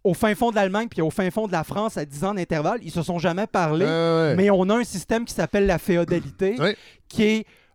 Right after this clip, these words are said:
Speaker 1: un rapport avec la terre, euh, qu'un seigneur remet une terre à son vassal.
Speaker 2: Ouais.
Speaker 1: Donc là, il y a une pertinence de dire que là, on est dans une période qu'on peut appeler la période féodale,
Speaker 2: Ouais.
Speaker 1: qui est une période avec un rapport particulier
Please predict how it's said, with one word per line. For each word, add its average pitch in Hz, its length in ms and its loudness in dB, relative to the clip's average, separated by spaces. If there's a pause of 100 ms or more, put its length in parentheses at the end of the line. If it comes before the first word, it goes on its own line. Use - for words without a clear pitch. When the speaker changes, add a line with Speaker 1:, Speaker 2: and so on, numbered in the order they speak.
(100)
Speaker 1:
un 185 160 6
rapport 214 480 4
avec 185 240 -2
la 185 140 -2
terre, 202 460 2 (280)
euh, 156 160 2
qu'un 185 200 0
seigneur 196 460 2
remet 185 300 2
une 180 100 -8
terre 202 300 2
à 170 40 -2
son 165 200 -8
vassal. 170 560 -4
Speaker 2:
Ouais. 160 140 2 (260)
Speaker 1:
Donc 180 220 2
là, 233 220 4
il 180 80 -8
y 180 40 2
a 185 40 4
une 175 80 -4
pertinence 208 460 -2
de 190 80 -2
dire 190 160 -2
que 190 80 -2
là, 202 120 2
on 269 80 2
est 196 80 0
dans 190 140 2
une 190 160 -2
période 202 380 0
qu'on 170 120 -4
peut - 100 0
appeler 170 200 0
la 196 120 2
période 180 260 0
féodale, 180 560 2
Speaker 2:
Ouais. 160 140 -2 (280)
Speaker 1:
qui 233 160 0
est 240 40 4
une 226 80 0
période 208 320 2
avec 180 200 0
un 185 180 2
rapport 214 580 2 (280)
particulier 233 760 0